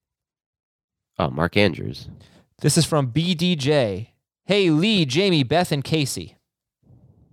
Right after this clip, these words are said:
Speaker 2: Hmm, I don't know.
Speaker 1: I don't know.
Speaker 2: "I am the number one seed looking to make my third consecutive final.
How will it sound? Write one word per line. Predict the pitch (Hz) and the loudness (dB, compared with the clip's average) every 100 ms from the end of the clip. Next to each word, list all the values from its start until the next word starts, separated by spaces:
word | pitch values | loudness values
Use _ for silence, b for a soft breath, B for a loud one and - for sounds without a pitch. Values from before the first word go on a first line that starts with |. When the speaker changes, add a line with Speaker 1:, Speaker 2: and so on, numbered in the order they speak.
| _ _ _ _ _ _ _ _ _ _ - 131 | _ _ _ _ _ _ _ _ _ _ -20 -12
Speaker 2:
Hmm, | 117 101 _ _ _ - | -12 -12 _ _ _ -2
I | 110 | 0
don't | 107 | 0
know. | 98 | 0
Speaker 1:
I | |
don't | 95 101 | -2 -2
know. | 90 82 B B B B B | -2 -6 B B B B B
Speaker 2:
"I | 165 | -2
am | 202 | 0
the | 196 | 0
number | 208 202 | 0 0
one | 196 190 | 0 -2
seed | - 202 190 | -2 0 2
looking | 180 180 | 2 0
to | 170 | 0
make | 165 160 | 0 0
my | 160 139 | 0 -2
third | - 180 180 185 | -2 0 2 0
consecutive | 170 156 - 160 165 147 | 0 -2 0 0 0 -2
final. | - 139 131 107 156 | 0 0 0 -2 -6